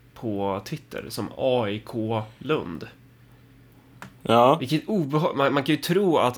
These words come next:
Speaker 1: Ante är med i Lunds Black Army-sektion,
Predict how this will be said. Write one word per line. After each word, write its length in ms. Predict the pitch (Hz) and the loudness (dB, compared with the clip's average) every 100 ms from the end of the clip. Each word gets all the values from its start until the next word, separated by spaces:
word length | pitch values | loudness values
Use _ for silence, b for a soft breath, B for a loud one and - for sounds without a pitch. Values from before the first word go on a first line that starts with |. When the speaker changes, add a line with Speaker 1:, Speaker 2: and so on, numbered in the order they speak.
| - | 2
Speaker 1:
Ante 460 | 135 123 113 160 | 2 2 -2 -2
är 80 | 143 | 0
med 440 | 123 143 147 117 - | 0 0 0 -2 -4
i 300 | 110 107 - - - | -4 -2 -4 -10 -14
Lunds 960 | - 123 160 151 117 98 - - - - - - | -6 -2 0 0 0 -4 -6 -4 -4 -8 -14 -6
Black 220 | 110 - | -6 -2
Army-sektion, 1080 | 143 120 107 101 98 - - - - 69 | 0 2 2 -2 -4 -6 -8 -10 -8 -10